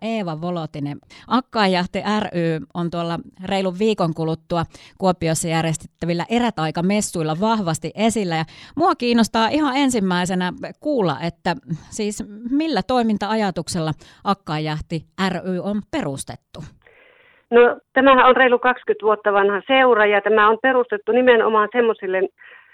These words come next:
Speaker 2: naisille, joilla, niin sanottuna maattomille naisille, eli jotka ei esimerkiksi seuroihin pääse sillä perusteella, että heillä olisi omaa maata vo-, tarjota vuokralle seuralle. Elikkä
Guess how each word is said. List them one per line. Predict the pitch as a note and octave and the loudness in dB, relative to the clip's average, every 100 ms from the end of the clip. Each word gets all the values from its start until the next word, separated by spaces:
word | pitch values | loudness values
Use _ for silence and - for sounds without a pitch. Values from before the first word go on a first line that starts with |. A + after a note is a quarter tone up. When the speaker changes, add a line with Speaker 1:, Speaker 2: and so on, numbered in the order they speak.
| _ _ | _ _
Speaker 2:
naisille, | B3 A#3+ A#3 G#3+ | 4 4 4 2
joilla, | G#3+ A3 G#3+ G#3 - | 4 4 4 0 2
niin | A#3 A#3 | 4 6
sanottuna | A#3 A3 A3+ A#3 | 6 4 2 8
maattomille | C4+ B3+ G#3 G3+ G3 | 8 6 4 4 6
naisille, | F#3+ F#3 F3 - E3+ F3+ | 4 4 2 -2 -6 -2
eli | G3 | 0
jotka | G3+ G3+ - G3 | 0 0 -2 0
ei | G#3+ G#3+ G3 | 2 0 -2
esimerkiksi | G3 G#3 G3 A3+ | -2 -2 0 2
seuroihin | A3 G3 F3+ F3+ | 2 2 0 -2
pääse | F#3 F#3 F3+ | -2 -4 -6
sillä | G#3+ G3 | -4 -2
perusteella, | - F#3 F3+ _ F#3 F3 | -2 -4 -6 _ -4 -4
että | - | -6
heillä | F3+ F#3 F3+ | -8 -4 -4
olisi | F#3+ F#3 - _ _ | -4 -8 -16 _ _
omaa | F#3+ G#3 G3+ F#3 - _ - - - | -4 2 4 4 -2 _ -20 -20 -4
maata | G#3+ A#3 G#3+ F#3+ | 4 6 6 0
vo-, | G3 - | -2 0
tarjota | G3+ G3 F#3 F#3 | 0 0 -2 2
vuokralle | G3+ - E3+ D#3+ - | 0 2 -4 -6 -4
seuralle. | F#3 E3 D3 D3+ D#3 _ - - _ | -4 -2 -4 -8 -12 _ -20 -20 _
Elikkä | - G3 - G3+ | -4 -4 0 0